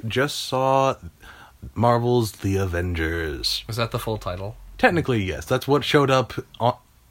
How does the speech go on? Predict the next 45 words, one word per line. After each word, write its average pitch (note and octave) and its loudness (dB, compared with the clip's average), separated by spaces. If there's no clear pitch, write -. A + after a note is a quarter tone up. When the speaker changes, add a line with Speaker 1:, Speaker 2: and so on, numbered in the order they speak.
Speaker 1:
like, G#2 -2
during G2+ 0
the F#2 -4
movie. D#2 -8
That's F#2+ -6
what F#2 -6
the F#2 -6
title E2 -6
showed. - -6
Speaker 2:
I D#3+ 0
mean, D#3 4
I C#3+ 4
know D#3+ 2
Marvel A#2 2
is G2+ -6
on G#2 0
all F#2+ -2
the E2 -8
things. G2+ -2
Speaker 1:
It's - -4
a- A2+ -6
Speaker 2:
And A#2 2
I A#2+ 4
know, B2+ 2
I A#2 -6
mean, C3 -4
I'm A#2+ -2
just, D3+ -6
now A2+ 0
that A#2+ -6
Captain A#2+ -4
America A2+ -2
has F#2+ -4
a F#2 -6
title, F#2 -4
has G#2 -8
subtitles, F2 -4
is A2 -4
it G2+ -8
ju-, G2 -8
oh, A#2 -4
Speaker 1:
<gasps> - -6
No, A#3 12
Speaker 2:
thank- F3+ 6
Speaker 1:
no, B2 0